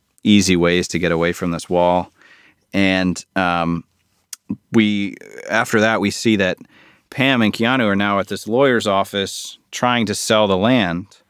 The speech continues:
because there's, you know, effectively a loophole that if it's an emergency, they can sell the land without Gary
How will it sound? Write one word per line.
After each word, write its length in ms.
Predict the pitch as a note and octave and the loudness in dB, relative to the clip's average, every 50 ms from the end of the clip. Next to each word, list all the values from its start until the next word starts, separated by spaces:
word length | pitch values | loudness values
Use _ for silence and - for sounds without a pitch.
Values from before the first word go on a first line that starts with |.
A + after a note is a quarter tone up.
| _ _ | _ _
because 380 | - G2 F2+ - G#2 F#2+ F#2 F2 | -12 -10 -4 -2 0 0 0 0
there's, 360 | F#2+ F#2 F2+ F2+ F2 - - - - - - - - - - | 0 0 0 0 -4 -8 -12 -14 -16 -16 -14 -14 -16 -8 -4
you 80 | B2 | -2
know, 140 | G#2+ F2 D#2 | 0 0 0
effectively 500 | D#2+ - - G2 F#2 - F#2 E2 F2+ F2 | -2 -2 -2 -2 -2 -2 -2 0 2 2
a 80 | E2 E2 | 2 4
loophole 640 | F2+ A#2 C#3 C#3 - - - F2+ F2 D#2+ E2 E2+ E2+ | 4 6 4 4 4 0 0 0 2 2 2 2 0
that 160 | E2+ E2 E2+ | 0 0 -2
if 220 | E2+ - - - | -2 -4 -6 -6
it's 200 | - - - - | -6 -6 -4 -4
an 260 | F2 E2 D#2+ E2 E2 | -4 -2 -2 -2 -4
emergency, 600 | E2 E2 G2 B2+ C#3 C3+ A2 F#2+ E2 - - E2 | -2 0 0 2 2 2 0 -2 -4 -2 -4 -4
they 140 | D#2 D#2+ D#2 | -4 -4 -6
can 120 | - E2 D#2 | -8 -10 -8
sell 200 | - - F2+ E2+ | -4 -2 0 0
the 60 | E2 | 2
land 280 | D#2+ D#2+ E2 E2 E2 D#2+ | 0 0 0 0 0 -2
without 300 | D#2 D#2 - D#2+ D#2+ - | -2 -4 -6 -6 -6 -6
Gary 420 | - F#2+ G2 F#2+ E2 D#2+ E2+ E2 | -4 -2 0 0 0 -2 -4 -6